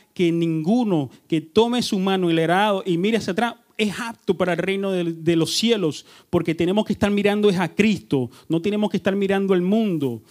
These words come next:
porque le va a suceder como le sucedió a la esposa de Lot, que cuando el Señor envió juicio a Sodoma y Gomorra, ella estaba pendiente de sus pertenencias terrenales y cuando miró atrás se convirtió en una estatua de sal.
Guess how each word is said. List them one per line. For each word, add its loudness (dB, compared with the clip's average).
porque -2
le 2
va 2
a 2
suceder 0
como -4
le 0
sucedió -2
a -2
la 0
esposa -2
de 0
Lot, -2
que -2
cuando 0
el 0
Señor 0
envió 0
juicio 0
a 0
Sodoma 2
y -2
Gomorra, 0
ella 2
estaba 0
pendiente 0
de 2
sus -2
pertenencias 0
terrenales 0
y -2
cuando 2
miró 4
atrás 0
se -2
convirtió 2
en 0
una 0
estatua 0
de 0
sal. 0